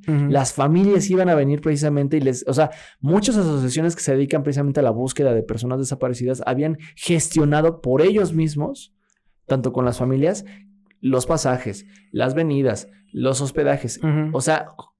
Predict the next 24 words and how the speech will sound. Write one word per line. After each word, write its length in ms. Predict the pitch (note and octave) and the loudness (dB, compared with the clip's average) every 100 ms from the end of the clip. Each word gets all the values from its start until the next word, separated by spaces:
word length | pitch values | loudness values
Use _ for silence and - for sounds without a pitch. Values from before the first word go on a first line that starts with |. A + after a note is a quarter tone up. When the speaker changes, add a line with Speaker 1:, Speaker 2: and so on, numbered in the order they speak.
| - | -2
Speaker 2:
ellos 400 | F3 A#3 A#3+ F3 | 2 2 2 2
mismos 340 | G3+ B3 A#3 | 2 0 0
habían 380 | F3 E3+ F3 F3 C#3 | 2 2 0 -4 -4
venido, 680 | C#3+ D3 F#3+ B3 B3+ - | 0 2 2 2 0 -2
iban 260 | C3+ F3 F#3+ | 0 2 2
a 60 | |
venir 300 | D#3+ D3 F#3 | 2 2 2
a 80 | F3+ | 2
esta 180 | F3 F3 | 0 0
marcha 440 | D#3 F3+ F3+ D4+ - | 0 -2 -4 -10 -4
Speaker 1:
Ujú. 420 | D3+ D3 D#3+ - | -2 -2 -4 -6
Speaker 2:
para 240 | - C3 C3 | -2 2 2
igual 400 | C3+ D3+ D3 - - _ | 2 2 2 -2 -18 _
denunciar, 800 | B2 C3+ C3 B2+ B2 C#3+ C#3 C#3 - _ | -2 2 2 0 0 0 0 0 -10 _
visibilizar 800 | - C#3 - D3+ C#3+ C3+ - D#3+ - | -8 -6 -2 0 0 0 0 0 -2
y 80 | |
que 160 | E3+ C#3+ | -2 0
no 120 | D#3 | 0
se 120 | F3+ | 0
les 160 | A#3+ F3 | 0 0
dejara 560 | C#3 - C3+ D#3 D#4 - - _ _ | -2 -2 -2 -2 -4 -10 -20 _ _
en 120 | B2+ | -6
segundo 540 | A#2+ B2+ C3 D#3 E3 | -4 -2 0 0 0
plano 400 | - D3+ D#3+ A#3+ | 0 0 0 -2